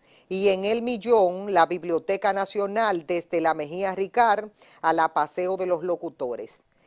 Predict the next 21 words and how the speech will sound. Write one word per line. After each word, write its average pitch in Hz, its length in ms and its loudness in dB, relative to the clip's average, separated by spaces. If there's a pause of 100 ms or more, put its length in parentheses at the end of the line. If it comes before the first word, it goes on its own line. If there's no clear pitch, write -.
(160)
En 151 140 -10
el 156 160 -6
caso 170 320 -2
de 202 80 -4
lo 202 80 -2
que 196 100 -4
tiene 196 220 -4
que 208 100 -2
ver 208 260 0
con 170 160 0
la 147 160 0
calle 170 280 0
Guarocuya, 185 840 0 (220)
de 170 680 2
este 214 220 0
sector 202 680 4 (100)
varió 190 560 4
de 190 160 0
oeste 269 800 4 (460)
a 185 280 8
este, 190 600 2